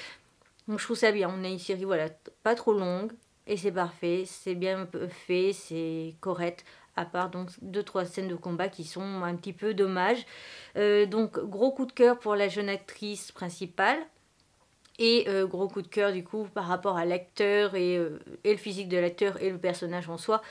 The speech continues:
du chef de la mafia, j'ai vraiment adoré. Donc après, euh, je ferai sûrement une vidéo un jour pour vous poser la question, mais je peux aussi en parler ici, je pense. J'aimerais savoir en fait comment vous voulez que je fonctionne au niveau des dramas. Est-ce que vous voulez par exemple que je m'intéresse,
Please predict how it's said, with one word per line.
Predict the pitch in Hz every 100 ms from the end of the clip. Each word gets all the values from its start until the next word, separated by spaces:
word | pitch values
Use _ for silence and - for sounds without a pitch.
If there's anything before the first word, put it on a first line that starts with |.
| - - -
du | 180 208 208 208 196
chef | - 202
de | 190
la | 180
mafia, | 175 170 - 190 196
j'ai | 170
vraiment | 160 165 180
adoré. | 185 170 180 190 - - _
Donc | 208 220
après, | - 214 - 269 269 269
euh, | 220 208 202 196 196
je | 180 190
ferai | - 254
sûrement | 254 226 233
une | 220 180
vidéo | 220 202 196 214
un | 185
jour | 175 220
pour | 190
vous | 170
poser | 156 185 208
la | 208
question, | 180 170 - 190 220
mais | 175
je | 165 -
peux | 196
aussi | 202 180 - 208
en | 202
parler | 180 170 185
ici, | 190 175 - 208
je | -
pense. | - 202 - - - - -
J'aimerais | 202 220
savoir | 247 214 226
en | 220
fait | 220
comment | 214 190 185
vous |
voulez | 180 185 196
que | 185
je | 175
fonctionne | 170 175 170 196 190
au |
niveau | 175 170 185
des | 180
dramas. | 175 160 160 -
Est-ce | 190 196
que | -
vous | 214
voulez | 202 220
par | 190
exemple | 180 190 190
que |
je | -
m'intéresse, | 175 170 185 180 -